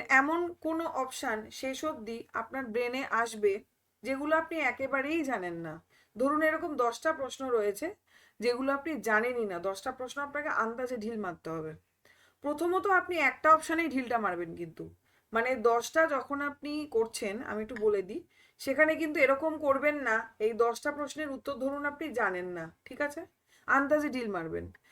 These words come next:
তাহলে দ-, দশটার করতে গিয়ে আপনি যে কোনো একটা অপশনে যাবেন, হয় ওয়ান করবেন, দশটাই ওয়ান করবেন, হয়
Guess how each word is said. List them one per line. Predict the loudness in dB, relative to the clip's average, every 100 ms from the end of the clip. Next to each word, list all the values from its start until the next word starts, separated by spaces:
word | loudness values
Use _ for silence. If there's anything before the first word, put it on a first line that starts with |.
| -20 -4
তাহলে | -2 0 6
দ-, | 6 6 4 2
দশটার | 2 2 0 0
করতে | -4 -4 -4
গিয়ে | 4 4
আপনি | 4 -4 -4
যে | -2
কোনো | 2 2
একটা | 2 0
অপশনে | -2 -4 -4 -2
যাবেন, | -4 -6 -10 _
হয় | 0 0 4
ওয়ান | 6 6 2
করবেন, | 0 0 -2 -4 _ _ 0
দশটাই | 2 4 4 4
ওয়ান | 0 0
করবেন, | -4 -4 -8 -14 _ _ _ _
হয় | 4